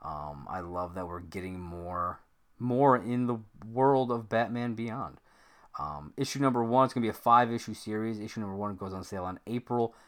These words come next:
fifth, so be sure, uh, to check that out, uh, if you're into that kind of stuff.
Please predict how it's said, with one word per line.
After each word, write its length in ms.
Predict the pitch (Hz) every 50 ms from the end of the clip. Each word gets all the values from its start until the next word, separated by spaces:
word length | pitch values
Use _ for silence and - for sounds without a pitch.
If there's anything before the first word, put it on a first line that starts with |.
| _ _
fifth, 580 | _ - - - - 120 - - - - - - _ _ _ _ _ _ _
so 320 | - - - - 95 87
be 260 | 82 87 92 101 107
sure, 560 | 101 - - - 110 110 107 104 104 104 101 - - _ _ _ _ -
uh, 180 | 90 90 87 85
to 100 | - -
check 580 | 92 _ - - - - 123 113 104 - - - _ _ _ _ _ -
that 400 | - 85 87 107 107 104 101 101
out, 240 | 98 95 95 98
uh, 280 | 65 73 92 92 78 -
if 120 | 101 -
you're 100 | - 92 -
into 640 | - - 95 95 90 90 87 - _ - - 98 87
that 300 | 85 87 82 78 - _
kind 380 | - - 87 82 82 80 -
of 240 | - - 76 71 -
stuff. 400 | - - - - - - - _